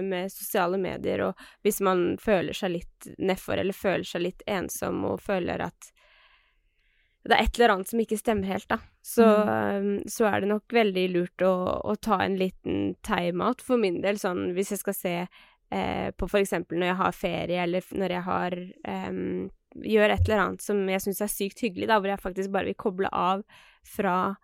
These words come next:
Speaker 1: eh, sosiale medier, eller koble av fra, fra alt annet som, som er med på, for jeg er o-, ofte veldig sånn, når det er ferier, så skal jeg helst gjøre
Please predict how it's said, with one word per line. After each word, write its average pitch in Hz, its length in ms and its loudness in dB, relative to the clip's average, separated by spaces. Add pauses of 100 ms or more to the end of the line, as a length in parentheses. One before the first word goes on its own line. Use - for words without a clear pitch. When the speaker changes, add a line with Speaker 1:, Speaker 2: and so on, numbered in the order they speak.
(420)
Speaker 1:
eh, 196 180 0
sosiale 196 480 -2
medier, 185 300 -4
eller 185 100 -4
koble 185 260 -2
av 180 220 0
fra, 185 520 -4
fra 190 420 -4
alt 190 280 -2
annet 190 380 2
som, 185 540 -6 (100)
som 208 300 -4
er 196 140 2
med 185 280 -2
på, 185 400 0
for - 100 -2
jeg 214 180 4
er - 40 -4 (100)
o-, 202 140 -8 (140)
ofte - 320 -6
veldig 220 260 0
sånn, 196 240 0 (340)
når 220 100 2
det 214 80 4
er - 120 -4
ferier, 240 440 2 (340)
så 226 60 2
skal 226 160 4
jeg 220 80 -2
helst 208 260 -2
gjøre 190 200 2